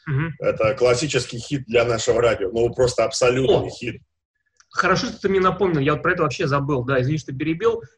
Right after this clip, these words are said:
Speaker 1: Я когда ехал на велике, я пытался считать, но неудобно, потому что руки заняты, э, рулем, там пальцы з-, э, э, каждая вторая, а то и третья песня, они отлично подходят под формат нашего радио.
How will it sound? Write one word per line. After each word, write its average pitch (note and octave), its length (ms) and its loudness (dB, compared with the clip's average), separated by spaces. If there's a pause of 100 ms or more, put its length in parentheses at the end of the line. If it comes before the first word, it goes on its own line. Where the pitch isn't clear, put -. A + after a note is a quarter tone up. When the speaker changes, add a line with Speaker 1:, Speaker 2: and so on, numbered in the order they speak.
Speaker 1:
Я D3 160 2
когда E3 200 4
ехал F3 280 2
на D3+ 120 2
велике, G3 440 0
я D#3 180 2
пытался F#3 500 0
считать, E3+ 460 -4
но D3+ 120 -2
неудобно, C3+ 520 0
потому C3+ 220 -6
что D3+ 180 -4
руки D#3 200 -2
заняты, C3+ 420 -2
э, B2 280 4 (360)
рулем, G3+ 440 2
там B2 200 -2
пальцы C#3+ 280 0
з-, C3 240 -6
э, D#3+ 260 -4 (200)
э, - 40 -8 (100)
каждая G3+ 320 2
вторая, F3 400 4
а C3+ 80 2
то E3+ 80 -2
и D3+ 60 -2
третья D#3+ 260 -4
песня, G3 360 -6
они D#3 220 0
отлично E3 380 -4
подходят F3+ 380 -4
под C#3+ 120 -8
формат D3+ 300 -4
нашего C#3 260 -4
радио. A#2+ 300 -2